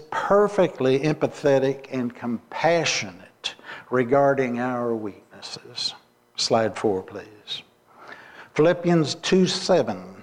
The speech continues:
from the Message. When the time came, Jesus set aside the privileges of deity and took on the status of a slave. He became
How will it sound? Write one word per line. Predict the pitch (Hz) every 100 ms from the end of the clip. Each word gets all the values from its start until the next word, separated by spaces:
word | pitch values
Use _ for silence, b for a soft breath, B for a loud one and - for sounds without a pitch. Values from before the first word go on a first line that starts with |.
| -
from | - 123 117
the | 117
Message. | 131 131 - - 104 110 - - _ B B B -
When | 175
the | 180
time | 180 202 196 180
came, | 185 185 151 117 110
Jesus | 110 156 175 160 117 110 -
set | - 165 143
aside | - 156 151 131
the |
privileges | 120 - 190 214 220 202 175 180 151
of | 143 120 120
deity | 156 147 135 - 135 135
and | 127 120 117
took | - 143
on | 131 120
the | 110
status | - - 147 135 117 - - - -
of | 104
a | 95
slave. | - 120 110 110 95 - - - _ _ _ b b b
He | 147
became | 139 127 - 135 143 120 110 101